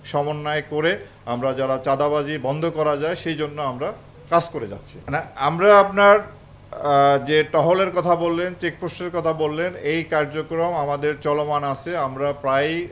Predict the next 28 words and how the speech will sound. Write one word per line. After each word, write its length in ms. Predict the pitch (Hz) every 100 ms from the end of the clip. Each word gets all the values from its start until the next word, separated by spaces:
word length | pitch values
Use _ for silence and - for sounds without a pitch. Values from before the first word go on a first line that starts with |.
| 107
রাস্তায় 460 | 123 123 - 147 147
চেকপোস্ট 440 | 151 143 147 139 -
করি 220 | 175 160 - - - - - - - -
এবং 240 | 113 123 123
আমাদের 380 | 131 143 165 175
হয়তো 500 | 175 175 185 190 185 - -
সংখ্যা, 480 | - 160 165 175 151
আহ, 500 | 113 - - - 113 120 120 117
আহ, 200 | 117 113 -
সাধারণ 340 | 131 143 160 156
পুলিশের 380 | 156 139 151 143
চেয়ে 140 | 165
তো 100 | 160
আমাদের 260 | 147 147 147
সংখ্যা 360 | - 139 147
কম, 240 | 139 151 139
এই 60 |
জন্য 220 | 135 135
হয়তো 200 | 135 135
আপনারা 280 | 131 120 127
সবসময় 380 | 127 117 127 123
দেখতে 280 | 120 123 139
পান 160 | 120
না। 160 | 107 131 151
But 120 | 120
আমাদের 320 | 117 123 135
ঢাকা 240 | 117 123
শহরে 300 | 123 131 143